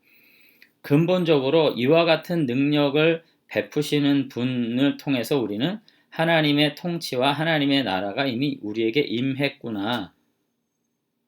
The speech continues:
그리고 우리는, 우리가 전해질 복음의 핵심은 예수 믿고 구원받자, 뭐 복받자 그런 내용들이 아니라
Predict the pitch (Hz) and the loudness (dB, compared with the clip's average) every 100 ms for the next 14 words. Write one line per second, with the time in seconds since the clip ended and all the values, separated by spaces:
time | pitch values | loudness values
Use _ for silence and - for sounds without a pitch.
0 | _ _ _ - 135 151 165 131 160 170 | _ _ _ -4 0 4 2 2 0 0
1 | 165 131 123 - - 110 131 165 156 123 | 0 -2 -6 -14 -10 -4 4 4 4 2
2 | 139 143 147 - 120 139 143 156 175 151 | 0 2 -2 -2 0 0 0 -2 -2 -2
3 | 127 156 147 90 - _ - 120 139 156 | 0 0 -2 -4 -12 _ -2 -2 0 -2
4 | 147 156 147 123 131 135 123 123 - 127 | -2 -2 -4 -2 -2 0 0 -2 -4 -4
5 | 120 131 104 - 127 113 - 117 104 123 | -4 -6 -8 -4 -2 -2 -4 -4 -2 -2
6 | 143 127 113 113 98 - 123 95 107 170 | -2 -2 -4 -6 -6 -6 -6 -4 0 0
7 | 127 80 | 0 -6